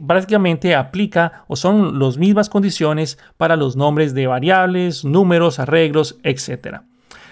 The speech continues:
Ahora vamos a hablar sobre el tamaño y los niveles de indentación o de indentación, perdón. La simplicidad es un pilar fundamental a la hora de escribir un buen código y para ello una de las recomendaciones que se da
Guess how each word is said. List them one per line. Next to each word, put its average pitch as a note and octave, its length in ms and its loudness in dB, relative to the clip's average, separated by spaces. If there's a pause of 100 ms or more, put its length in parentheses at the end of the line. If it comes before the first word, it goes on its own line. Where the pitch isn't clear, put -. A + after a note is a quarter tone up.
(140)
Ahora C#3+ 440 0
vamos A#3 280 -2
a B3 60 2
hablar G3 220 2
sobre F#3+ 340 0
el F3+ 80 -2
tamaño D#3 380 0
y - 20 2
los E3 160 -2
niveles C3+ 400 0
de C#3 300 -2
indentación C3+ 1000 -2
o G3 180 0
de F3 200 -4
indentación, C#3 800 0
perdón. B2 400 -8 (420)
La D#3+ 100 0
simplicidad G3+ 720 -2
es G3 260 0
un F#3 220 0
pilar F#3+ 320 0
fundamental G3 720 -2
a F#3 100 0
la F#3 120 2
hora C#3+ 200 2
de D3+ 60 0
escribir C#3+ 500 -4
un B2+ 240 0
buen B2+ 160 -2
código G3+ 540 0
y C#3+ 80 -4
para A#3+ 320 2
ello G#3 380 -2 (400)
una G3 240 2
de G3+ 80 2
las D#3 140 0
recomendaciones D3 1000 -2
que - 120 -8
se C#3 120 -4
da F3+ 360 0